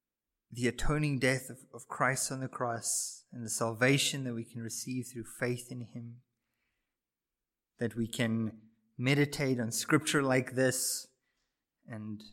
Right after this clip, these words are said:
and praise you in our hearts for your wonderful goodness and mercy. We thank you now as we,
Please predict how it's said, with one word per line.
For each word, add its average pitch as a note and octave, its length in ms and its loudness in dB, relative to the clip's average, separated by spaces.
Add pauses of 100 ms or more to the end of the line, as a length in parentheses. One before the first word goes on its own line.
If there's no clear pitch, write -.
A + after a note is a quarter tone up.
(800)
and A2+ 140 -10
praise C#3 400 4
you C3+ 100 0
in B2 120 -2
our A#2 160 0
hearts A#2+ 400 -2
for A2 600 -6
your A2 160 -8
wonderful A#2 600 -2
goodness A2 480 -6
and A2 100 -10
mercy. G#2+ 440 -12 (920)
We C#3 60 -10
thank B2 300 2
you B2+ 80 0
now B2 220 4
as A2+ 140 2
we, G#2+ 220 -2